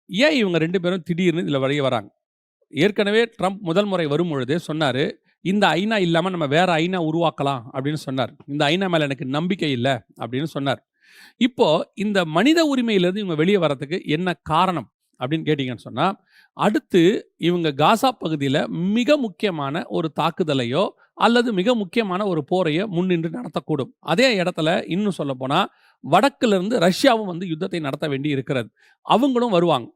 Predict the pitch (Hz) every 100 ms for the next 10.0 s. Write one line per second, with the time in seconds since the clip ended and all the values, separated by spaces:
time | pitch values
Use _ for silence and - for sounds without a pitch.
0 | - 165 185 170 185 269 254 - 170 202
1 | 185 139 135 190 - 170 151 202 175 -
2 | 156 151 127 113 147 233 - _ _ -
3 | 165 151 139 180 233 240 196 156 - 180
4 | 131 147 160 160 185 214 170 180 190 165
5 | 180 208 - 180 151 139 - 131 160 160
6 | 156 196 214 147 151 170 180 180 - 151
7 | 180 147 120 - 170 - - _ 147 151
8 | 131 123 123 139 110 107 _ - - -
9 | 180 269 254 190 175 247 196 151 147 247